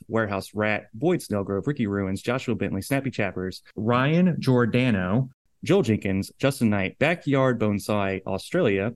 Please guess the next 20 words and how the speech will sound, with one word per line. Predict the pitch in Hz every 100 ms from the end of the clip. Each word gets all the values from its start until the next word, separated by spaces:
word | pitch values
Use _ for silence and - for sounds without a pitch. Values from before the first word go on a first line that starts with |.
| -
Greenwich | - 160 170 151 147
Gardens, | 107 107 101 101 - - _
Taylor | - 165 170 170 165 _
Peacock, | 139 - 104 98 -
Chase | - 160 156
Pertwee, | 160 - 110 101 - _ -
Austin | 151 151 131
Atkins, | 98 95 95 95 - - _ -
Karen | 156 156
Cotswell, | 151 101 - 95 92 92 _ _
Urian | 135 175 190 180 175 170 165 -
Inn, | - 131 104 104 147 - _ _ _ _ _ _ _
which | 123 117
is, | 107 95
uh, | 104 95
that | 95 104 104 - _ _
garden | 120 123 123 117
over | 113 113 110 107
in | 107 107 101 101 -
Australia. | 95 - 190 110 101 151